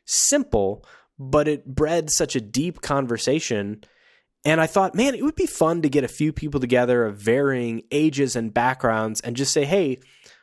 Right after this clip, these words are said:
why don't we all get together tonight? And the one thing we're gonna talk about is what does Saint Louis need?'" And we're not looking to come out of it with an action plan.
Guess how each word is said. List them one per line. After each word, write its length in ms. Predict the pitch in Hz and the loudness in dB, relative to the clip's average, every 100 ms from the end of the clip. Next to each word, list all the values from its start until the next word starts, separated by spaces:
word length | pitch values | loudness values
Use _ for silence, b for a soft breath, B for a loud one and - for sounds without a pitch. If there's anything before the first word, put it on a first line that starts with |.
| b | b
why 120 | - 214 | 0 0
don't 80 | |
we 80 | 294 | 2
all 100 | 214 | 0
get 100 | 170 | 0
together 280 | 135 120 123 | 0 2 0
tonight? 420 | - 120 110 104 _ b b _ _ - | 0 0 0 -2 _ b b _ _ 0
And 160 | 135 | 2
the 60 | 127 | 4
one 240 | 135 180 | 4 2
thing 160 | 175 185 | 0 0
we're 100 | 160 | 2
gonna 140 | 151 | 2
talk 280 | 135 123 117 | 2 2 2
about 240 | 110 98 98 | 2 2 0
is 120 | 110 | 0
what 120 | 113 | 0
does 100 | 110 | 0
Saint 200 | 117 104 | -2 -2
Louis 180 | 101 - | -2 -2
need?'" 220 | 98 95 | -4 -2
And 140 | 151 214 | 0 2
we're 60 | |
not 200 | 277 294 | 2 0
looking 220 | 175 170 | -2 -2
to 60 | 147 | -2
come 200 | - 123 | -2 0
out 140 | 120 | 0
of 80 | 120 | 0
it 100 | 120 | -2
with 140 | - 110 | -4 -4
an 100 | 101 | -4
action 460 | 117 - - 113 | -4 -4 -4 -4
plan. 420 | - 95 90 110 | -4 -4 -4 -6